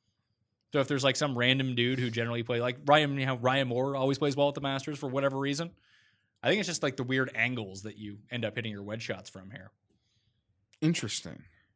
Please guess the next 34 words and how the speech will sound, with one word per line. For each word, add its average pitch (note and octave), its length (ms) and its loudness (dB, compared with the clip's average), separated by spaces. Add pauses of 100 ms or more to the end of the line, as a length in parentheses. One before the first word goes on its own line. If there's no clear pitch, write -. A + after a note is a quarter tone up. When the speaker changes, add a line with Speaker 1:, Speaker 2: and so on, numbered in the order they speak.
(800)
Speaker 2:
The G#2+ 80 -8
Masters F2 580 -4
comp. - 440 -14 (440)
Speaker 1:
Yeah, F#4+ 240 -4
I - 20 -8
mean, B2+ 160 -2
Str-, A2 280 -6
I - 20 -4
mean, G#2 120 -8
Spieth - 380 -4
obviously G#2+ 600 -4 (760)
is A#2+ 100 -8
a A#2 60 -8
crossover. A2+ 540 -4
Bryson's A2+ 420 -4
played G#2+ 220 -4
well G#2 380 -8
at G#2+ 120 -12
both G#2 200 -8
events G#2+ 440 -10
in A#2 80 -8
the G2+ 60 -10
past. A2+ 460 -12
I B2+ 60 -6
mean, A#2+ 160 0
maybe A#2+ 220 0
it's A2+ 80 -6
just A#2 160 -4
me A2 200 -6
nitpicking A2+ 480 -10
the G2+ 80 -12
top G#2 320 -8
of, G2 140 -12
uh, F#2+ 220 -12